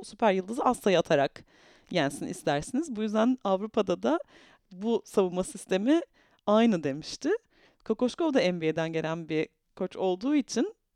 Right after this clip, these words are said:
özellikle bu savunma stratejisini çok iyi kurmuş. Takımdaki parçaları çok iyi oturtmuş yerine. Belki hani burada bir uyum süreci de olsa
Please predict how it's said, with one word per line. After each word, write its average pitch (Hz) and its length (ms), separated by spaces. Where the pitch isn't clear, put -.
özellikle 220 760
bu 247 140
savunma 180 360
stratejisini 190 720
çok - 220
iyi 247 140
kurmuş. 160 420
Takımdaki 175 480
parçaları 185 760
çok - 200
iyi 233 140
oturtmuş 202 520
yerine. 180 380
Belki 240 480
hani 180 180
burada 196 280
bir 214 180
uyum 208 200
süreci 202 440
de 202 80
olsa 214 480